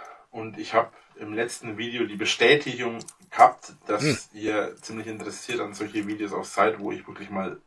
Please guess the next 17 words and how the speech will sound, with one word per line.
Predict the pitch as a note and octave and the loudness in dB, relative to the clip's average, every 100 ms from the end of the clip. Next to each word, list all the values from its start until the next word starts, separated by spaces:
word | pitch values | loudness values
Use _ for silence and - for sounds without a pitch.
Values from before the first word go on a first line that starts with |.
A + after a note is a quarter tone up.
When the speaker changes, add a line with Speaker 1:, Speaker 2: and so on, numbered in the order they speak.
| _ | _
Speaker 1:
meine | G#2 G2 G2+ F#2+ _ _ - - - - - _ _ _ | -10 -6 -6 -8 _ _ -20 -20 -20 -20 -20 _ _ _
Emotionen | G2 G#2+ G#2 - A2 B2 A#2 | -12 -10 -6 0 0 2 0
auch | F#2 G#2 - _ | 0 -2 -4 _
zeige. | - G#2 A2 G#2+ F#2 D2 - - - - - | -2 2 4 4 -2 -4 -14 -20 -20 -10 2
Speaker 2:
Ja, | A#2 A#2+ | 8 8
ja, | A2 F#2 | 8 4
ja. | - - - | -4 -6 -6
Das | - G2+ - | 2 6 6
haben | D3 | 6
die | C3 | 4
Leute | G#2+ A2 C3+ C#3 | 2 2 2 2
immer | B2+ C3 B2+ | 2 4 8
schon | C3 C3+ B2 | 8 8 4
geschrieben. | G#2 - B2+ D#3 E3+ D#3 | 4 4 6 8 8 6
Der | A2 | 2
Rainer | G2 A#2 C3 | 4 4 6
muss | A#2 A2 | 4 2